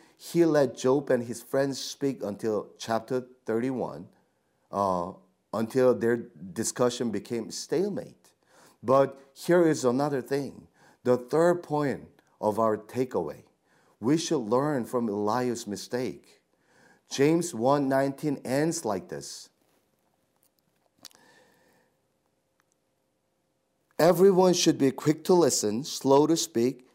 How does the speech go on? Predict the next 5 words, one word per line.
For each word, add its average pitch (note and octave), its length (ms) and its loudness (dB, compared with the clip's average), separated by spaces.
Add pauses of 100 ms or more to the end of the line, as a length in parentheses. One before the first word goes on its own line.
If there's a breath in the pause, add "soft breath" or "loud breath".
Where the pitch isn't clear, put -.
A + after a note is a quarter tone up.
(120)
and B2 260 2
slow C3 480 4
to C3+ 360 -2
become A2+ 600 -4
angry." C3 600 -2